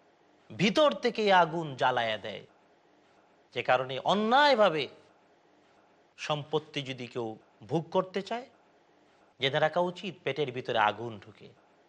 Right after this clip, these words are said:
এই আগুন সবকিছু জ্বালায়া দেয়। আর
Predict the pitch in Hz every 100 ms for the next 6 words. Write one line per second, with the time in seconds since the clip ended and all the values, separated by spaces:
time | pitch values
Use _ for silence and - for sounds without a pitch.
0 | _ _ - 127 151 160 214 190 - 359
1 | 311 302 285 254 226 175 139 - _ _
2 | _ _ _ _ _ _ _ _ _ _
3 | _ _ _ _ _ 120